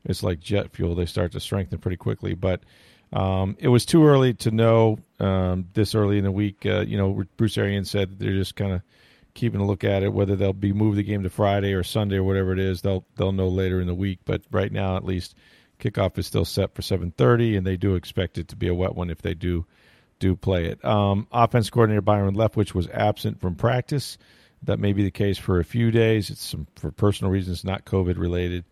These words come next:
Um, so, uh, not sure when he'll be back, but Bruce Arians was having to do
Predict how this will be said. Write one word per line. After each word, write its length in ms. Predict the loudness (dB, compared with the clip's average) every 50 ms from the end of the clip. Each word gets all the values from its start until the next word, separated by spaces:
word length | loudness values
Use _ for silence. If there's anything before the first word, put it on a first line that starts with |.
| _ _ _ _ _ _ _ -6
Um, 540 | -4 -4 -2 -2 -2 -2 -2 -4 -4 -6 -10
so, 500 | -8 -4 0 0 0 0 0 -2 -6 -8 -10 -12
uh, 180 | -10 -8 -8 -6
not 180 | -4 -4 -4 -4
sure 180 | -2 0 -2 0
when 200 | 0 0 0 0
he'll 140 | 0 0
be 140 | 0 0 -4 -2
back, 280 | -2 -2 -2 -2 -4 -4
but 140 | -6 -8 -4
Bruce 240 | -4 -4 -4 -2 -4
Arians 360 | -4 -4 -4 -4 -6 -6 -6
was 140 | -8 -6 -4
having 260 | -4 -4 -4 -4 -4
to 60 | -2
do 280 | 0 2 4 4 4 2